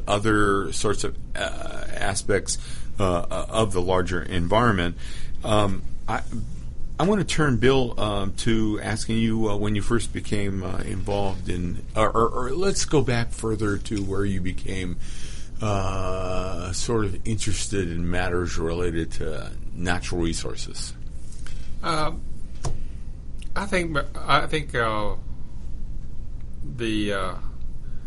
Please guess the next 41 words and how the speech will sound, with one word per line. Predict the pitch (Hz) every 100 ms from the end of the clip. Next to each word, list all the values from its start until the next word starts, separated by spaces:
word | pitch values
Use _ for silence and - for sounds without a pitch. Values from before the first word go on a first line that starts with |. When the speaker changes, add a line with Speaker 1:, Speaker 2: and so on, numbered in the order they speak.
| - -
Speaker 2:
experience | - 139 135 135
with | 107
S | 107 -
S | 101 -
R | 92
I, | 90 87 - - - - - 92
you | 90
know, | 92 - - - - - -
um, | 98 98 92 90 - - - - -
I | -
came | - 120
on | 113
the | 107
board, | 101 104 107 107
I | 107
went | 107 -
to |
the | -
bathroom, | 110 107 101 107 107 107
and | 101
the |
next | 101 104 101
thing | 101
I | 101
knew, | 107 110
I |
was | 101 104 101 - - - - -
com-, | - 101 -
chairing | 113 113 113 117 113
a | 110 113 - - 107 - - -
Speaker 1:
<laughs> | - - - -
Speaker 2:
green | 117 135 156
space | - 117 101
project, | 107 104 104 101 - - - - - -
um, | 123 120 120 117 117 - - -
and | 139 131
that, | 147 -
that | 151 151
helped, | 135 127 - - - - -
helped, | 127 117 107 - -
uh, | 117 107 101 98 95